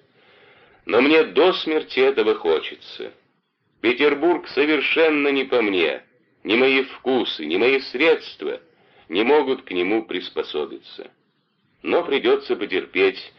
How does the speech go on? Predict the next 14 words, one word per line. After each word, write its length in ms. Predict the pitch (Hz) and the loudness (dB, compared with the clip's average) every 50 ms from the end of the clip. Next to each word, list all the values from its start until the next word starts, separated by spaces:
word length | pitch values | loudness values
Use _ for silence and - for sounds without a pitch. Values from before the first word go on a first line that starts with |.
| _ - - - - - _ _ | _ -20 -20 -20 -20 -20 _ _
года 320 | - 80 90 87 85 82 - | -2 0 0 2 2 0 -2
два 340 | - - 65 87 101 110 | -4 -4 0 2 2 4
или 240 | 110 101 85 71 67 69 - _ | 2 2 0 -2 -8 -14 -16 _
три". 340 | - 71 76 73 69 - - _ _ _ _ _ _ _ _ _ _ _ _ _ _ _ _ _ _ _ _ _ _ _ _ _ _ _ _ _ _ _ _ _ _ _ _ | -12 -10 -10 -10 -10 -14 -18 _ _ _ _ _ _ _ _ _ _ _ _ _ _ _ _ _ _ _ _ _ _ _ _ _ _ _ _ _ _ _ _ _ _ _ _
На 140 | - 90 98 | -4 -2 -2
придворных 600 | - 107 117 107 104 120 120 113 110 113 107 90 | 0 0 0 0 2 2 2 2 2 -2 -4 -4
балах, 560 | - - 78 80 85 85 82 82 - - - _ _ _ _ _ _ _ _ | -2 -2 0 2 2 2 2 0 -4 -12 -20 _ _ _ _ _ _ _ _
куда 280 | - 82 80 92 95 95 | -12 -4 2 2 2 2
царь 320 | - - - 95 95 87 85 | 0 -2 0 2 2 2 0
вынуждал 500 | 85 82 80 76 69 - 92 92 90 87 | -2 -2 -4 -4 -2 0 2 2 2 2
его 180 | 85 80 76 | 0 -2 -4
ездить 480 | 76 76 82 87 85 76 69 73 69 - | -2 -2 -2 -2 -2 -4 -8 -12 -14 -14
с 120 | - - | -14 -6
женою, 500 | - 80 80 90 101 107 110 110 104 - | -4 -2 0 2 2 2 2 -2 -4 -6